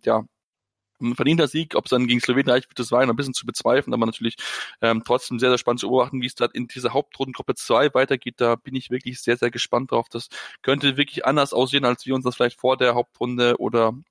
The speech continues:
auch vor der, vor der E M überhaupt gedacht haben. Und, ähm, es ist wirklich viel, viel Spaß, es macht viel Spaß, die Ergebnisse zu gucken. Man merkt wirklich, dass der europäische Handball zusammengerückt ist, dass die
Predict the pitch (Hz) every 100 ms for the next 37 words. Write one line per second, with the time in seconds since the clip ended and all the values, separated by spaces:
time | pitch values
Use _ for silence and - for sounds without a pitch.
0 | - 110 - 123 117 117 117 - - 117
1 | - - 120 120 117 - 120 120 - -
2 | 120 123 117 113 113 113 113 - - -
3 | 120 131 170 160 160 160 - 175 165 143
4 | - 135 - 131 127 143 - 127 127 -
5 | 127 127 127 127 - - 135 - 117 120
6 | 120 123 - - 131 131 113 - 117 -
7 | 135 - 123 123 120 - 131 151 135 135
8 | - 131 127 - 127 127